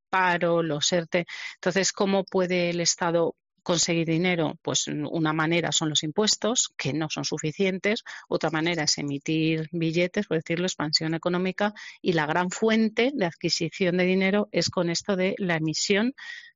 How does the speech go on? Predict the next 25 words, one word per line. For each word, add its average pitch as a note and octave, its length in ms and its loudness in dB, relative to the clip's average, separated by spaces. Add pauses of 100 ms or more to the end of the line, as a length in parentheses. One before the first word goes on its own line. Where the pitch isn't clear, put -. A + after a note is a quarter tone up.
de D#3+ 160 2
la C#3+ 160 0
deuda. C#3+ 400 -2 (400)
Es G3 320 2
que E3+ 140 2
emite F3 520 2
unas D#3+ 920 0
letras, E3+ 1120 0
eh, D#3 320 0
los D3 200 -4
bonos, G#3 520 0
es F3+ 240 0
como F3+ 180 0
si F3+ 160 0
te E3+ 240 2
dijeran, D#3+ 600 2 (320)
"Oye, G3 360 2
dame G3 380 4
dinero G#3+ 540 2
y F#3+ 100 0
yo F3 200 2
a F3 60 2
cambio G3 600 -2 (320)
te F3 120 2
doy F3 280 2